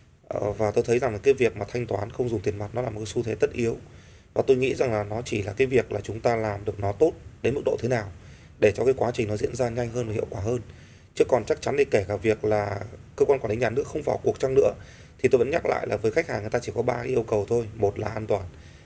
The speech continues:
hai là bảo, ờ, an toàn này, tiện lợi và nhanh chóng. Mà nếu ta thấy rằng các biện pháp về thanh toán không dùng tiền mặt và đảm bảo là ba yếu tố này thì chắc chắn ta sẽ dùng.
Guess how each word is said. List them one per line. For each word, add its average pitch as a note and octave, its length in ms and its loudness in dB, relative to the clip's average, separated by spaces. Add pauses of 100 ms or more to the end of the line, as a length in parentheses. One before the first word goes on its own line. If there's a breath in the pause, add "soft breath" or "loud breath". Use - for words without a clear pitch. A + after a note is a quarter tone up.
(140 loud breath)
hai C3 220 2
là A2 160 0
bảo, F#2+ 440 -6
ờ, - 380 -6
an B2 100 -2
toàn G2 280 0
này, F#2 120 -8 (220)
tiện B2 180 8
lợi A2+ 240 4
và G#2+ 60 -4
nhanh A#2 200 -2
chóng. G#2 200 -2 (440 loud breath)
Mà A#2+ 100 4
nếu A#2 180 8
ta A2+ 100 4
thấy - 120 4
rằng B2 140 2
các - 160 0
biện - 160 0
pháp - 200 -2
về A2 140 2
thanh B2 180 -4
toán G2+ 220 -2
không C3 180 4
dùng A#2 100 -2
tiền G2+ 160 0
mặt G2 120 -4 (200)
và G#2 100 -2
đảm G2 160 -6
bảo F2+ 160 -4
là F#2+ 60 -4
ba A2 100 -2
yếu A2 160 2
tố G#2 160 4
này A#2 120 0
thì G2+ 100 -4
chắc - 140 -2
chắn - 120 -10
ta - 80 -2
sẽ - 160 0
dùng. A#2+ 180 6